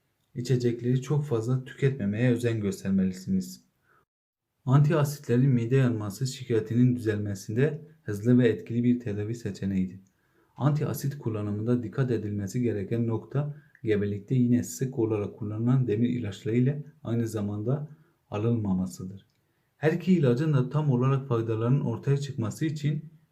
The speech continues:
en az iki saat ara ile kullanılmalıdır. Her zaman belirttiğimiz gibi doktorunuza sormadan herhangi bir ilaç kullanmamalısınız. Kendi kendinize veya etrafınızdan aldığınız tavsiyelerle aspirin içeren ya da yüksek miktarda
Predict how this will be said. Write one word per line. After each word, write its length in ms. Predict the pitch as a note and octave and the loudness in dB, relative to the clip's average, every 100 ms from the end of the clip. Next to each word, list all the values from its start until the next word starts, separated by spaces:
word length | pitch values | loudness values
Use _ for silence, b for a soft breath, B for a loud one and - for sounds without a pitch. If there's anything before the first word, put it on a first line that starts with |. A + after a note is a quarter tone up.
| - | 2
en 140 | B2 | 4
az 200 | A2+ G2+ | 4 0
iki 220 | F#2+ C3+ | -8 -8
saat 460 | - A2 A2+ C3+ - - | -6 -2 -2 -2 -8 -6
ara 260 | A2 A#2 | 0 2
ile 320 | A#2 A2 B2 B2 | 2 0 -2 -2
kullanılmalıdır. 840 | G2+ G2+ G2 G2 G2+ G2+ F2 - _ _ _ _ _ | -4 -2 0 0 -2 -4 -6 -12 _ _ _ _ _
Her 160 | - C#3 | 0 2
zaman 420 | C3 A#2+ B2+ C#3 | 2 2 2 2
belirttiğimiz 640 | A2 G#2+ G2 A#2 B2+ B2 | 0 -4 -6 0 2 2
gibi 240 | G#2 G2+ G#2 | -2 -4 -2
doktorunuza 600 | A2 - G#2+ G#2 A#2+ B2+ | -4 -4 -6 -2 0 0
sormadan 680 | C#3 A#2+ G#2 G#2+ C3 - - - | 0 -2 -2 -2 -2 -2 -8 -10
herhangi 520 | - G2+ C3 B2 G#2+ | -6 0 2 2 2
bir 160 | C3 B2+ | -2 -2
ilaç 300 | A2 B2+ D3 - - | -2 -2 -2 -8 -20
kullanmamalısınız. 1120 | - A2 A2+ B2 G2 F#2+ F#2+ F#2 - F#2 - - _ _ - _ _ _ _ _ _ _ _ _ _ _ | -6 -2 4 4 4 -2 -4 -6 -6 -6 -8 -16 _ _ -20 _ _ _ _ _ _ _ _ _ _ _
Kendi 340 | - A#2+ D3+ F#3 | 0 6 6 6
kendinize 600 | C#3 B2 B2+ B2 C#3 C3 | 6 6 6 6 6 6
veya 180 | C3+ A#2 | 4 2
etrafınızdan 1000 | - A2+ A#2 A2 - A#2 A2 A2 B2+ C#3 | 0 -2 -2 -4 -4 -4 -4 0 2 2
aldığınız 600 | - G#2+ A2 A2 B2 B2 | 0 -4 -4 2 2 2
tavsiyelerle 720 | A2 F#2+ - G#2+ A#2+ B2+ B2 | -2 -4 -2 0 2 4 2
aspirin 640 | - G#2+ - - A2 B2 | 0 -8 -10 -10 0 2
içeren 480 | G2+ G2+ A2 A#2 B2 | 2 -2 -2 4 6
ya 180 | B2 B2 | 8 6
da 60 | G#2 | 2
yüksek 440 | G#2 - B2+ A#2+ | -2 -2 -2 0
miktarda 680 | G#2 - G#2+ G2+ B2 C3+ B | -4 -4 -2 0 0 0 B